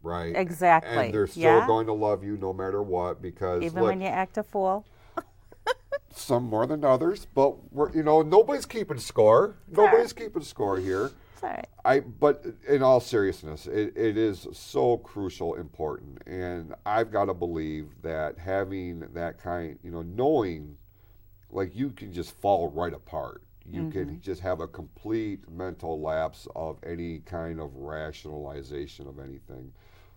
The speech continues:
Speaker 1: But you have that rock, you have that foundation, you have that person that you can lean on. Your husband is very much that for you.
Speaker 2: Yes, he
Speaker 1: And,
Speaker 2: is, yeah.
Speaker 1: I mean, I've always, I've, I've always been a believer that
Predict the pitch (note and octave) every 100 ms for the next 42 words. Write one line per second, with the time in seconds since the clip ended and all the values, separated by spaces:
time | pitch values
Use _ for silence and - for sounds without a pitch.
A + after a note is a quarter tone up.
0 | _ - - - G2 F#2 F#2 E2 F#2+ F2
1 | D2 D#2+ - D2 D2+ D#2 - - D#2 D2
2 | D#2+ E2 D2+ D#2 - E2 D#2 C#2+ D2 D2
3 | - C#2+ C#2+ C#2+ D#2 D#2+ D2+ D2 D#2 D2
4 | - D#2+ D2+ D2+ D2 B1 D2 D#2+ D#2 D2
5 | D2+ D2+ C#2+ C#2+ - - - - - -
6 | - - F#2 G#2+ G2+ F2 E2+ E2 D#2+ D#2+
7 | D2+ D2 C2+ D#2 C#2 - B1 A1 G1+ -
8 | - - A2 - - F#2+ F#2 F#2 F2+ E2+
9 | - G#2 G2+ G2+ G2 A2 C3 C3+ B2+ A#2+
10 | G2+ G2+ - C#3+ E3 - F3 G3+ F3 C#3+
11 | A2 F2 - G2+ G2+ F2 F2+ F2 F2 E2
12 | E2+ D#2+ D#2+ D#2+